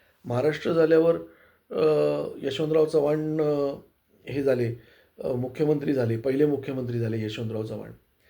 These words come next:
यशवंतराव चव्हाण, अ, त्यावेळीसुद्धा आर-, आरक्षणाचं फक्त दलितांचं आरक्षण होतं आणि ते अजून शिकून पुढेही येत होते वगैरे.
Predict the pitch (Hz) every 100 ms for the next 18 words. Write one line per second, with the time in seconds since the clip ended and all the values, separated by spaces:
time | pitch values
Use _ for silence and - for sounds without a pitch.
0 | _ _ _ _ _ 139 117 185 190 208
1 | 202 180 180 185 - - - - 180 170
2 | 170 190 180 185 185 185 - 151 151 160
3 | 151 170 - 147 170 175 175 175 180 160
4 | 160 180 185 185 - 143 147 165 170 170
5 | 175 160 151 - 156 147 160 - - _
6 | _ _ _ - 151 156 175 165 160 175
7 | 165 160 175 170 151 143 160 151 139 131
8 | 139 131 120 120